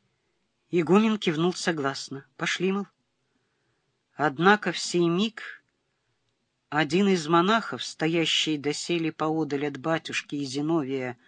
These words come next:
купно с иными чернорисцами, отделился от братьев и, приблизясь к игумену, склонился в поклоне. «Дозволь, Авва,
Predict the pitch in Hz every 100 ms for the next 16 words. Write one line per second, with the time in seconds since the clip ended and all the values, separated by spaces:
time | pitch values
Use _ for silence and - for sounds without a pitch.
0 | - - - - - _ - 180 165 151
1 | 143 - 147 151 143 139 127 - 151 139
2 | 139 190 226 - - 123 113 - _ _
3 | _ _ _ _ _ _ _ _ - 175
4 | 143 139 196 175 175 - 190 190 170 185
5 | 202 - 196 196 180 _ _ _ _ _
6 | _ - 196 - 180 175 175 220 180 180
7 | - - 170 143 202 208 196 170 - -
8 | 165 185 190 190 - 190 - 175 - 165
9 | 180 170 117 110 - _ _ _ _ _
10 | _ _ _ _ _ _ _ _ _ _
11 | _ _ - 123 131 143 123 127 160 208
12 | 214 196 - 156 175 175 165 160 165 165